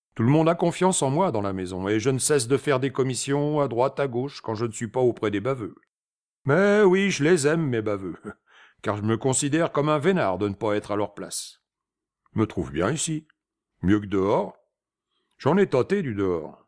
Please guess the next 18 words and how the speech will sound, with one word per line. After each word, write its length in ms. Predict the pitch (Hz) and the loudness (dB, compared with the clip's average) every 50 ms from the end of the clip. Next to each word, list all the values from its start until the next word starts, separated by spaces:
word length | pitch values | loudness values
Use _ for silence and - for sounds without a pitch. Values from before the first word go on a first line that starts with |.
| _ _ _ _ _ | _ _ _ _ _
cette 240 | - - - 110 98 | -8 -4 -2 -2 -2
fois 240 | - - 127 127 113 | 0 2 2 2 2
que 100 | - 117 | 0 -2
je 80 | 98 104 | -2 -2
me 100 | 113 110 | -2 -2
suis 200 | 104 - 120 107 | -4 -4 -4 -4
sauvé 400 | - 120 117 113 123 123 113 98 | -2 -2 -2 0 0 0 0 -2
pour 160 | 85 95 92 | -4 -6 -8
me 80 | 98 | -6
faire 180 | - - 110 95 | -4 -4 -2 -2
adopter. 540 | 104 101 101 104 - - - 98 85 - _ _ _ _ _ _ _ _ _ | 0 0 -2 -4 -4 -6 -10 -10 -10 -10 _ _ _ _ _ _ _ _ _
Aussi, 460 | - 104 90 - - 147 135 123 110 - - - - - - - | -6 -4 -2 -2 0 0 -2 -4 -2 0 -2 -2 -2 -4 -8 -14
<laughs> 300 | _ _ _ - _ - | _ _ _ -16 _ 0
je 200 | 233 202 170 151 | 2 2 2 2
veux 160 | 147 143 113 | 0 0 0
plus 120 | - 120 | -2 -6
recommencer, 600 | 104 - - 101 90 98 110 117 - 165 156 127 | -8 -8 -6 -6 -4 -4 -4 -4 -4 -4 -4 -4
non. 420 | 113 139 156 165 151 131 107 98 | -2 0 0 0 0 0 -2 -4